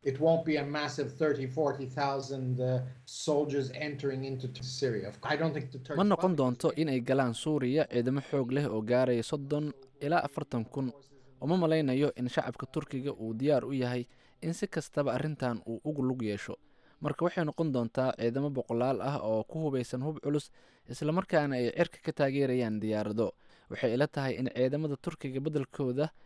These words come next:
Speaker 2: ay tirada ugu badan noqon doonaan kuwa xoogagga Suuriya.
Speaker 1: More a force where the numbers are provided by Syrian fighters.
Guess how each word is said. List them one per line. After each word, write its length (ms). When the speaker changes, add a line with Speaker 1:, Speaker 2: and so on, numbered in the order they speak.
Speaker 2:
ay 160
tirada 360
ugu 200
badan 240
noqon 280
doonaan 440
kuwa 240
xoogagga 520
Suuriya. 480
Speaker 1:
More 480
a 80
force 720
where 260
the 120
numbers 540
are 200
provided 640
by 180
Syrian 600
fighters. 800